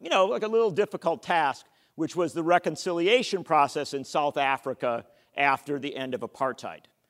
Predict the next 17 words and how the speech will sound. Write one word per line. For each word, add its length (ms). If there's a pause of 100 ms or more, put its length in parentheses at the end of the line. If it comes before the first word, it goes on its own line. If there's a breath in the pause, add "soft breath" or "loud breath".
(400)
And 640
so 240
he, 460
he 240
comes 340
from 220
this 200
stock, 500 (540)
but 320 (300)
his 200
work 260
here 180
in 120
Wisconsin 600
has 160
been 160
incredible. 480